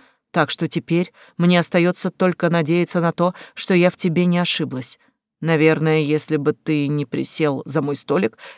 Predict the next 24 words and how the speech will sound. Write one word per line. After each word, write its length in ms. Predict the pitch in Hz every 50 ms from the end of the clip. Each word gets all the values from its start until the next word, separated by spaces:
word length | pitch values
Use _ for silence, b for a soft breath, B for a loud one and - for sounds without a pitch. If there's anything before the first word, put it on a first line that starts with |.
| B
я 320 | - 160 147 170 165 160 156
специально 580 | - - - 165 - - 175 170 175 180 185
не 140 | 180 175 165
стала 340 | - - - 170 160 160 160
бы 100 | 143 -
тебя 260 | - - - 165 160
искать. 360 | 151 - - - - - B B B B _
Точнее, 600 | - 180 - - - 185 185 196 202 202 208 190 - _ _ _ _ _ _
просто 360 | - 180 180 165 - - 196 185
не 100 | 180 180
подумала 580 | - - 196 180 185 202 170 147 143 139 139 135
бы 260 | 131 151 147 143 123 -
о 80 | 165 156
тебе 400 | - - 151 139 160 180 202 208 B B B B
в 60 | 160 165
этом 200 | 160 - 160 160
отношении. 680 | 160 - 165 160 - - 156 143 143 135 131 123 b b b b b b _
А 100 | - 165
теперь... 480 | - - - - 170 175 190 - - _ _ _ _ _ _ _ _ _ _ _
Ну, 320 | 185 180 180 175 170 170 160
вот 220 | 156 156 165 - _ _
так 160 | - 185 -
сложилось, 560 | - - 208 208 190 160 175 165 139 131 123
Саймон». 500 | - - - 196 160 143 131 123 - -